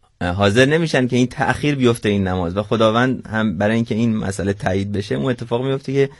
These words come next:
خورشید باز میگرده و رد و شمس اتفاق میفته و نماز در سر موقع خودش خونده می‌شه. چه شخصی؟ شخصیتی مثل امیرالمومنین که هیچ وقت از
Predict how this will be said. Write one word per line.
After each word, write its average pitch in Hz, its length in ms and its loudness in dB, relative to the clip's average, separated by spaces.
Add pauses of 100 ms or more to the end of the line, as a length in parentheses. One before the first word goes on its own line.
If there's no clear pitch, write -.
(320)
خورشید 107 440 -2
باز 120 260 2
میگرده 127 420 2
و 107 80 -2
رد 98 300 2
و 95 60 -2
شمس 104 360 -4
اتفاق 107 380 -2
میفته 139 320 -2
و 151 160 0 (440)
نماز 117 380 6
در 110 140 8
سر 123 300 4
موقع 110 400 2
خودش 123 420 2
خونده 98 260 0
می‌شه. 101 280 0 (680)
چه 175 100 4
شخصی؟ 175 640 2 (160)
شخصیتی 131 460 4
مثل 147 300 2
امیرالمومنین 120 540 4
که 139 260 0 (260)
هیچ 170 380 0
وقت 156 260 4
از 113 380 4